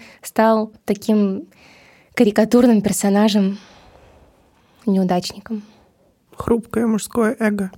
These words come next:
Speaker 2: <laughs> Аня упомянула, э, черного кота госпожи Бенику, которого спасла, э, талантливая парикмахерша из рассказа «Конфеты харизма».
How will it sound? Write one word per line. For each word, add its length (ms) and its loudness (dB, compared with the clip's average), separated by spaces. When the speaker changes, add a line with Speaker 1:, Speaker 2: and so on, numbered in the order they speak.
Speaker 2:
<laughs> 1600 -4
Аня 200 6
упомянула, 680 4
э, 340 2
черного 380 0
кота 440 -2
госпожи 340 2
Бенику, 340 0
которого 300 -2
спасла, 520 -4
э, 100 -6
талантливая 640 0
парикмахерша 960 -6
из 260 -2
рассказа 560 -4
«Конфеты 340 -4
харизма». 480 -2